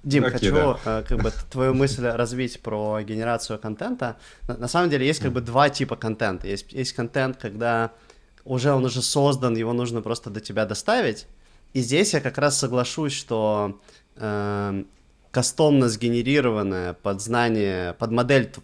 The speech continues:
Speaker 1: под твою модель, что тебе интересно прямо сейчас, какие у тебя есть задачи, мотивация, твои особенности,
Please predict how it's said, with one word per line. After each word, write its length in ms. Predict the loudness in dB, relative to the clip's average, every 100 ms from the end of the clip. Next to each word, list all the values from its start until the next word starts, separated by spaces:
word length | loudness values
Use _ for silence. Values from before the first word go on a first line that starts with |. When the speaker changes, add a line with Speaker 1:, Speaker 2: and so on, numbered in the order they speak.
| -6
Speaker 1:
под 140 | -4
твою 280 | 0 4 4
модель, 520 | 4 4 4 2 0 -10 -20 -20 _ _
что 240 | -10 -2 0
тебе 300 | 0 0 0
интересно 580 | 0 0 0 0 -2 -6
прямо 300 | -2 -2 -2
сейчас, 520 | -6 -2 0 2 0
какие 260 | -8 -8 -10
у 40 |
тебя 280 | -8 -6 -4
есть 500 | -4 -4 -8 -10 -8
задачи, 760 | -4 0 2 2 0 -4 -4 -4
мотивация, 840 | -6 -6 0 2 2 0 -4 -6 -8
твои 180 | -4 -2
особенности, 760 | 2 2 4 4 2 0 -4